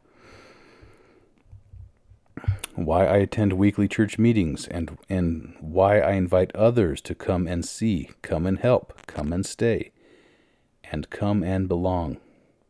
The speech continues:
I wrote a note off to the side that said, "Are you getting it yet? How many times are we hearing it,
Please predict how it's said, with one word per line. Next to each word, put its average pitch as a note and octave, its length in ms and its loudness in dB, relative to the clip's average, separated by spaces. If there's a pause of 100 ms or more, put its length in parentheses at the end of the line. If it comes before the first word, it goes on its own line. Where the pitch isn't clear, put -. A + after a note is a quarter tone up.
(1200)
I E2 100 -2
wrote G#2 240 4
a F#2 40 2
note G#2 340 4
off F2+ 200 -2
to - 80 -6
the F2+ 120 -2
side G2 380 0
that D2+ 100 -4
said, F2 180 -2
"Are E2+ 200 0
you F#2+ 180 0
getting G2 400 0
it F2 140 -4
yet? E2+ 340 -4 (680)
How E2+ 180 -2
many G2 180 0
times G2+ 360 -2
are G2 60 -4
we F#2 140 -2
hearing G2 400 0
it, D#2+ 200 -6